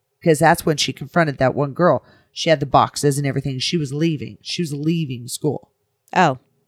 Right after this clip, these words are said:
Speaker 2: Okay. I didn't
Speaker 1: Yeah.
Speaker 2: quite catch that 'cause she was still on campus.
Speaker 1: Yeah, but her and her friends,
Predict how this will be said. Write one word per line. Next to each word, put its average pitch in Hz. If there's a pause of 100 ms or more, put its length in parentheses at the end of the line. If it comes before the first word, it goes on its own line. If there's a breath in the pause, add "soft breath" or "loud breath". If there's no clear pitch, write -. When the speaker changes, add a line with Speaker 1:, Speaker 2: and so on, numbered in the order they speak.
(960)
Speaker 2:
Okay. 196 (120)
I 185
didn't 190
Speaker 1:
Yeah. 110
Speaker 2:
quite -
catch -
that 147
'cause 180
she 220
was 220
still 269
on 240
campus. 247 (100)
Speaker 1:
Yeah, 170 (100)
but 170
her 180
and 160
her 156
friends, 196